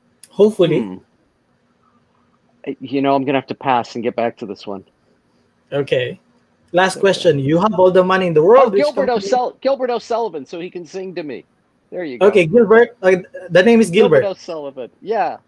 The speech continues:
Speaker 1: Okay.
Speaker 2: Gilbert. There you go.
Speaker 1: Uh, there's
Speaker 2: Well,
Speaker 1: only
Speaker 2: no,
Speaker 1: one
Speaker 2: just
Speaker 1: person.
Speaker 2: don't leave it at Gilbert. People are gonna wonder, "Well, who's Gilbert?"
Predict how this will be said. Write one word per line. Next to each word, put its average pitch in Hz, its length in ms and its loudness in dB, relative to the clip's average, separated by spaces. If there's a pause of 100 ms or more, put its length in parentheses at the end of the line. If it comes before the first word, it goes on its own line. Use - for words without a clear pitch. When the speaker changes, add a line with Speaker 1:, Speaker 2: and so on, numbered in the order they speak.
Speaker 1:
Okay. 202 120 2
Speaker 2:
Gilbert. 151 220 0
There 139 120 -10
you 139 100 -14
go. - 160 -18 (720)
Speaker 1:
Uh, 190 220 2
there's 196 220 4
Speaker 2:
Well, 247 100 6
Speaker 1:
only 254 120 6
Speaker 2:
no, 240 60 6
Speaker 1:
one 226 140 4
Speaker 2:
just 320 180 4
Speaker 1:
person. - 20 -
Speaker 2:
don't 226 140 -6
leave 202 180 -4
it 185 60 -8
at 156 140 -14
Gilbert. 190 500 -8
People 190 240 -18
are 170 60 -12
gonna 165 180 -12
wonder, 170 300 -12
"Well, 127 160 -14
who's 151 180 -16
Gilbert?" 220 460 -10